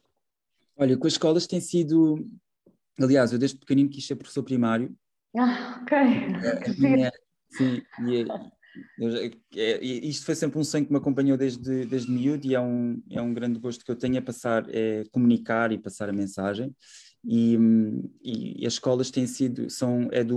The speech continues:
Speaker 1: uni-, é o único sítio que eu saio de lá com a, com a c-, cem por cento com a missão cumprida, porque
Speaker 2: Uhum.
Speaker 1: estar a educar as crianças e mostrar-lhes aquilo que eu gostava que me tivessem mostrado quando eu era miúdo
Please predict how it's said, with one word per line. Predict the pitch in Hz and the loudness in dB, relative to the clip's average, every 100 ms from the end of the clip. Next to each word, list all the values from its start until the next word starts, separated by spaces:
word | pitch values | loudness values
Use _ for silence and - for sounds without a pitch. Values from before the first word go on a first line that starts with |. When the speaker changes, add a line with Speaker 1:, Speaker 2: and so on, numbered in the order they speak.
| 123 | 0
Speaker 1:
uni-, | 135 | 0
é | 135 | 0
o | 123 | 2
único | 139 156 - | 2 2 -4
sítio | 143 135 | -8 -8
que | 131 | -6
eu | 127 | -6
saio | - 127 123 131 151 170 - | -4 -2 0 0 -2 -8 -12
de | 113 117 | -8 0
lá | 117 120 131 | 2 2 0
com | - 135 127 | -2 0 2
a, | 123 120 117 117 113 - - _ | 2 2 0 0 -2 -8 -16 _
com | 254 123 | -6 -4
a | |
c-, | 226 - - | -6 -8 -12
cem | - 139 | -4 -2
por | 277 - | -2 -6
cento | - 131 131 | -4 -4 -2
com | 127 | 0
a | |
missão | 127 123 123 | 0 0 -4
cumprida, | 127 120 110 104 98 95 _ _ _ _ - | -2 -2 0 0 0 -6 _ _ _ _ -2
porque | 120 107 - 120 | 0 0 -2 -4
Speaker 2:
Uhum. | |
Speaker 1:
estar | 120 123 127 | -2 2 2
a | |
educar | 127 131 123 | 2 0 0
as | - | -2
crianças | - 127 120 113 113 104 | -4 0 0 0 -4 -4
e | 110 | -4
mostrar-lhes | 107 127 120 113 117 | -2 -2 0 0 -4
aquilo | 117 117 | -2 -4
que | 117 | -4
eu | |
gostava | - - 127 117 | -6 -4 -4 -4
que | - | -4
me | 120 | -2
tivessem | 120 117 113 113 | 0 -2 -2 -4
mostrado | 113 110 107 | -4 -6 -6
quando | - 107 | -2 0
eu | 110 | 2
era | 110 | 2
miúdo | 107 123 127 | 2 0 -2